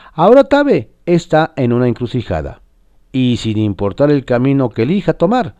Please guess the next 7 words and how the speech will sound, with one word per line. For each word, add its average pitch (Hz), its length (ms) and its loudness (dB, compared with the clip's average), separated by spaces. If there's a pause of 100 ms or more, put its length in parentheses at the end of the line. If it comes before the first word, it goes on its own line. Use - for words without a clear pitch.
(360)
algunos 123 580 0
vecinos 196 540 -2 (180)
o 80 200 -6
algunos 104 540 0
restauranteros 113 920 -2 (340)
quedarán 87 560 -4
inconformes. 104 880 -6